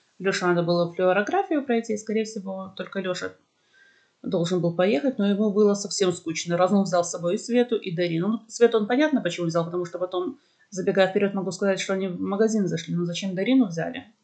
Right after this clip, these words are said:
Точно было скучно. Вот. И у нее в руках, в руки в варежках или в перчатках, и у нее сосулька в руках. И, я так понимаю, эта сосулька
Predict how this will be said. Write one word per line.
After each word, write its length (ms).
Точно 320
было 200
скучно. 480
Вот. 480
И 140
у 60
нее 340
в 80
руках, 460
в 440
руки 300
в 60
варежках 480
или 80
в 80
перчатках, 460
и 40
у 60
нее 100
сосулька 500
в 80
руках. 400
И, 460
я 100
так 140
понимаю, 300
эта 100
сосулька 460